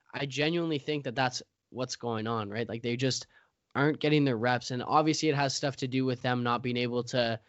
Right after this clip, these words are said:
you know, they just, they don't have all the same continuity over last year, all that kind of stuff. But I, like, obviously it just, obviously they're not better without Kawhi.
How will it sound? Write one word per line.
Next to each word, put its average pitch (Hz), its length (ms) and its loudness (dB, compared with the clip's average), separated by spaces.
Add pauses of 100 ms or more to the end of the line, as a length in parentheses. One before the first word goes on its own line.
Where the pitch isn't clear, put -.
(260)
you 117 100 -4
know, 117 80 2
they 120 80 4
just, 127 160 -8
they 131 100 4
don't 139 160 4
have 135 220 2
all 127 200 2
the 127 120 0
same 123 440 0
continuity 117 720 0
over 110 200 -2
last 107 420 0
year, 117 140 0
all 110 140 2
that 110 140 0
kind 113 180 -4
of 110 80 -4
stuff. 110 300 -2
But 107 200 0 (1040)
I, 135 200 0 (500)
like, 139 220 -2
obviously 151 720 2 (800)
it 139 120 -4
just, 135 360 0
obviously 175 400 6
they're 175 120 4
not 156 160 4
better 131 200 2
without 110 240 -6
Kawhi. 78 400 -10